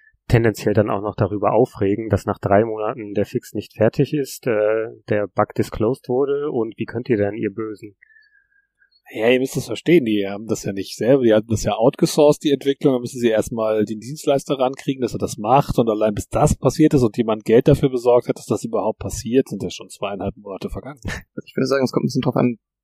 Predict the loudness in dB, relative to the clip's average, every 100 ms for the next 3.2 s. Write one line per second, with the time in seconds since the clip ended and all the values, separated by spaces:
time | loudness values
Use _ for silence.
0 | _ _ _ 0 2 2 2 2 2 0
1 | -4 -4 _ _ _ _ _ _ _ -10
2 | -4 -2 -4 -2 0 0 -2 -4 -4 -6
3 | -10